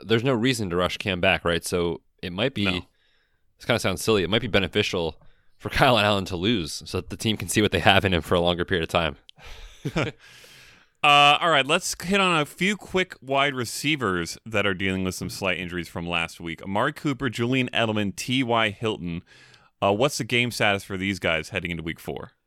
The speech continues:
Speaker 1: Yeah, Amari Cooper, unfortunately, I don't have the details as of, uh, Wednesday night, but news came out today that he was getting an M R I on his ankle. Unclear why or what's going on, but the beat reporters are saying it's,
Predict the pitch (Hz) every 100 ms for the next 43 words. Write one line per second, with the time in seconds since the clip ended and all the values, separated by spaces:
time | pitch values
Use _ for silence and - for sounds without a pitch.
0 | _ 131 135 120 151 - 139 123 113 -
1 | 139 135 110 107 110 104 90 104 - 98
2 | 92 82 - 90 92 98 90 80 - _
3 | 92 85 80 104 98 92 85 101 - 95
4 | 87 - - _ _ - 113 123 127 110
5 | 92 98 107 90 85 104 101 98 90 87
6 | 95 87 - 101 101 90 92 85 87 82
7 | - - 92 92 87 82 _ _ _ -
8 | 131 127 113 113 113 104 76 85 104 110
9 | 92 95 - 92 87 87 95 87 85 85
10 | 98 98 - 98 90 90 - 90 90 80
11 | -